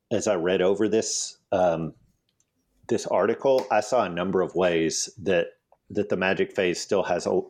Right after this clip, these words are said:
can, or not magic phase, but that magic can still have a lot of depth. One is, is how you just expressed it. It's,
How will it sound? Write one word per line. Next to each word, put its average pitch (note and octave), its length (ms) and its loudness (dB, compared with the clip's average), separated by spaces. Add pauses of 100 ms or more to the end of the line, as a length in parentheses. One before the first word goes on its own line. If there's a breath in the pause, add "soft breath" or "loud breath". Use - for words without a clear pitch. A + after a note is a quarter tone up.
(140)
can, G#2 260 -6 (360)
or A2 80 2
not G2+ 200 -2
magic E2+ 340 -2
phase, D2 240 0
but - 220 -6
that - 160 -4
magic G2 640 -2 (400)
can A2+ 160 -2
still C#3 180 0
have A2+ 140 -2
a G2+ 40 0
lot F#2 160 2
of D#2+ 140 -4
depth. E2 380 -2
One F#2+ 260 2
is, F2+ 240 -2 (480 soft breath)
is G#2+ 140 -2
how G#2+ 100 0
you F#2+ 180 -2
just F#2+ 280 -2
expressed - 540 -2
it. E2 180 0
It's, - 300 -6